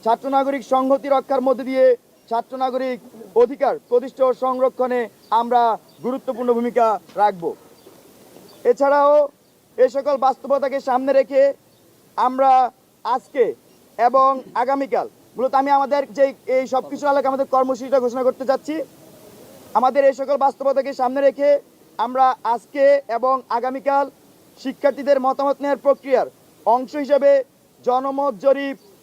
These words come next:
ও সদস্য আহ্বান কর্মসূচি ঘোষণা করছি।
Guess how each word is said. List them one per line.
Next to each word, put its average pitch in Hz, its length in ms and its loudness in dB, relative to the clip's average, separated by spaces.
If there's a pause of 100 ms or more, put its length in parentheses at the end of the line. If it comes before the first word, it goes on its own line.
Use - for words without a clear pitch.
ও 247 100 6 (540)
সদস্য 247 400 -2
আহ্বান 262 460 2 (420)
কর্মসূচি 247 540 -2
ঘোষণা 240 240 0
করছি। 185 300 -4